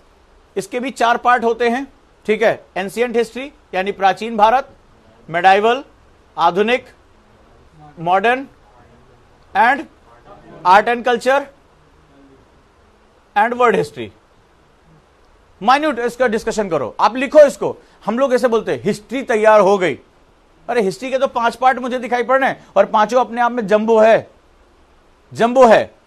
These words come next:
ठीक है। हम लोग क्या करते हैं, आज एक महीने में हिस्ट्री तैयार करेंगे, एक महीने में ज्योग्राफी तैयार करेंगे, एक महीने में पॉलिटी तैयार करेंगे और एक महीने में इकोनॉमिक्स तैयार करेंगे। इसकी लेंथ सबसे ज्यादा होती है। इसके बाद जब ज्योग्राफी में आप पहुंचे,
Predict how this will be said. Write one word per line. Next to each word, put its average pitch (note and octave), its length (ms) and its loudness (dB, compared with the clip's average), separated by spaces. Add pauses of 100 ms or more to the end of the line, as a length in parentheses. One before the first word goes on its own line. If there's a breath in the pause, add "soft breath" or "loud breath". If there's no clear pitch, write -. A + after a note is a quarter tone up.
(240)
ठीक A3+ 140 0
है। F3+ 260 0
हम G#3 160 -2
लोग B3 120 0
क्या B3 120 2
करते A#3 260 -2
हैं, A3 120 -8
आज A3 360 0
एक A3+ 220 -2
महीने A3 220 -6
में G#3+ 80 -2
हिस्ट्री F#3+ 220 -10
तैयार A3 220 -2
करेंगे, C4 440 -2 (260 soft breath)
एक B3+ 160 4
महीने G#3 280 -2
में A#3 320 0
ज्योग्राफी G3 380 2
तैयार D3 260 4
करेंगे, C3 360 -6 (240 soft breath)
एक A#3+ 180 4
महीने G3 320 -2
में C4 180 -2
पॉलिटी C#4+ 340 4
तैयार E3+ 320 2
करेंगे A2+ 400 -6 (220 soft breath)
और A3+ 120 4
एक A3 160 2
महीने F#3+ 240 -6
में C4+ 120 -2
इकोनॉमिक्स B3 420 0
तैयार C3+ 200 0
करेंगे। F#2+ 340 -14 (640 soft breath)
इसकी C#4 240 -6
लेंथ C#4 240 -2
सबसे C4 360 -6
ज्यादा D4 240 2
होती B3 300 2
है। C#3+ 240 -8 (1120 soft breath)
इसके A3+ 240 -4
बाद C#4 180 0
जब B3 140 0
ज्योग्राफी A3+ 400 2
में C#4+ 120 -2
आप C4 100 0
पहुंचे, G#3 360 0